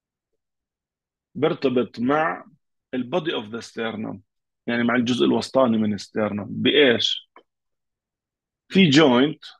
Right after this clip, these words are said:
بنسميه مانيبريو ستيرنال جوينت، اللي هو ارتباط المانيبريوم مع ستيرنال بودي، مانيبريو ستيرنال جوينت. هذا الجوينت فيه minimal movement during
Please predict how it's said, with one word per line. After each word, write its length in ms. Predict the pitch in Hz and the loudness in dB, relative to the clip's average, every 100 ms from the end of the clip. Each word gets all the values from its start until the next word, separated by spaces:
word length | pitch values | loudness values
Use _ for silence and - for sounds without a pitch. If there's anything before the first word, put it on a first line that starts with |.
| _ | _
بنسميه 500 | 127 117 127 127 135 | -8 -6 -2 2 2
مانيبريو 600 | 120 123 139 113 120 117 | 2 0 -4 -6 -6 -6
ستيرنال 760 | 104 - 131 127 117 120 139 156 _ _ _ _ - | -10 -2 0 0 -2 -2 -4 -8 _ _ _ _ -6
جوينت، 360 | 143 107 98 - | -4 -4 -10 -8
اللي 100 | 113 | 0
هو 40 | 113 | 0
ارتباط 380 | 107 120 - | 0 -2 -2
المانيبريوم 800 | 104 113 139 107 117 120 131 147 | -2 2 2 2 2 2 2 -2
مع 180 | 127 117 | -2 -4
ستيرنال 540 | - - 123 117 123 | -6 -6 -4 0 -2
بودي، 340 | 113 117 98 - _ _ | -2 -2 -4 -12 _ _
مانيبريو 540 | - 120 120 107 113 104 | -6 -4 -2 -4 -6 -8
ستيرنال 540 | - 120 117 127 135 | -4 -2 2 2 2
جوينت. 340 | 143 131 107 - _ _ _ _ _ _ | 2 0 -2 -10 _ _ _ _ _ _
هذا 200 | 170 160 | -2 0
الجوينت 340 | 156 139 156 139 | 0 2 -2 -2
فيه 140 | 156 | -4
minimal 420 | 160 165 139 123 | -4 -2 -2 0
movement 800 | 123 135 113 113 127 123 120 - | 0 0 -2 -6 -8 -8 -10 -10
during 480 | 110 120 117 113 104 | -2 0 0 -2 -6